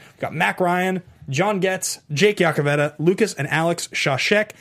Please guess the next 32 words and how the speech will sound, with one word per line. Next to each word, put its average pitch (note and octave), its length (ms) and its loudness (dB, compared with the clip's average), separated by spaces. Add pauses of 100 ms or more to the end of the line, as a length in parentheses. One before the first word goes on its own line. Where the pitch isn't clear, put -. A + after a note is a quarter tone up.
(120)
and A#2+ 120 -14
Paul E3+ 320 0
Denuzio. F3 580 2
That's C#3+ 140 -6
a - 20 -4
big F3 480 0
salute E3+ 480 -2
to D3+ 100 -6
you C#3+ 160 -2
generals, D#3+ 480 -2 (240)
five-star D#3 400 -2
generals. B2 300 -4 (300)
And C#3+ 220 -2
a C3 80 -4
shout F3 280 0
out E3 100 0
to D3+ 200 -6
Andrew F#3 280 2
Hayes, D3+ 340 0
John E3 300 -2
Patterson, D3+ 560 -4
Kelsey E3+ 320 -2
Kirkland, G3 480 -2 (180)
Jeremiah G#3+ 400 0
Morris, F3+ 420 2 (220)
Cody A3 240 4
Seal, E3 460 0
A D#3+ 100 2
J D3 140 0
Lancaster, D3 580 -2
Sabi D#3 440 0
Lamanmaki, D3 720 -2